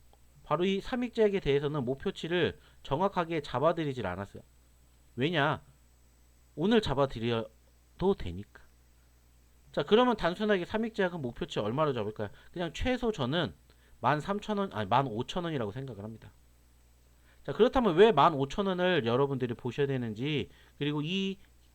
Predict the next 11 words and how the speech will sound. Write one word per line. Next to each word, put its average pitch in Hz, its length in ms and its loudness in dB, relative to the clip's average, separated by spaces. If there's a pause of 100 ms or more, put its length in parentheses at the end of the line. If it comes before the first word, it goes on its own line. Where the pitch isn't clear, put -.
(180)
종목의 143 560 -2 (160)
미래를 190 440 6
한번 156 240 0
우리가 101 460 0 (260)
예측을 135 540 -2
해보자고요. 98 480 -8 (1700)
사실 226 320 0
제가 180 260 4
이 170 180 -2
종목을, 208 720 6 (220)
어, 131 440 4